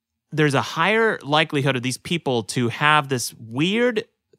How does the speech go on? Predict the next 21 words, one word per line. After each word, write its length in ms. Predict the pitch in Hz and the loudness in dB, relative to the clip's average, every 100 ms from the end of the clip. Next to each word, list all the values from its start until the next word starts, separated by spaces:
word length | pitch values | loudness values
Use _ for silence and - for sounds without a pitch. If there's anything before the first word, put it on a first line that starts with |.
| - | 0
thing 440 | 185 160 123 113 | 2 4 2 0
where 180 | 110 117 | 0 2
they 160 | 117 117 | 2 0
don't 500 | - 147 113 98 - | 0 2 2 -2 -8
quite 340 | - 156 151 151 | -2 2 4 2
look 340 | 120 139 139 | -2 -2 0
you 140 | 151 143 | 0 0
in 80 | |
the 160 | 131 120 | 0 0
eyes 540 | 110 104 104 104 107 - | 0 0 0 -2 -4 -6
and 140 | 120 117 | -2 -2
they 80 | 104 - | -2 -6
can't, 460 | - 160 180 180 - - - _ _ _ - | -2 2 2 0 -10 -20 -20 _ _ _ -4
uh, 100 | 131 - 90 104 | -4 -6 -20 -4
engage 520 | 160 147 147 156 147 | 0 2 4 4 2
with 240 | 120 107 - | 0 -4 -4
you 320 | 101 85 78 _ _ | -4 -6 -10 _ _
on 380 | - 127 123 123 - | 0 4 4 2 0
a 100 | 127 | -4
deeper 400 | 107 151 147 147 | 0 -2 0 0
level. 440 | 123 123 95 87 | 2 2 0 -10